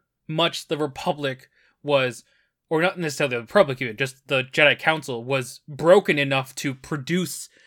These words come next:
a Sith, almost, if that makes sense. So it's like, um, there's this interesting concept of, like, oh, the Sith didn't just come out of nowhere. Like, perhaps the Jedi are, in fact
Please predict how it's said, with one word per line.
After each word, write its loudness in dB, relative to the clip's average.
a -4
Sith, 0
almost, -8
if -8
that -2
makes -14
sense. -14
So -2
it's -4
like, -2
um, -4
there's 0
this -6
interesting -2
concept -4
of, -4
like, -8
oh, 0
the -8
Sith -2
didn't -2
just -10
come -6
out -4
of -6
nowhere. -4
Like, -12
perhaps -2
the -2
Jedi 4
are, 2
in -4
fact -2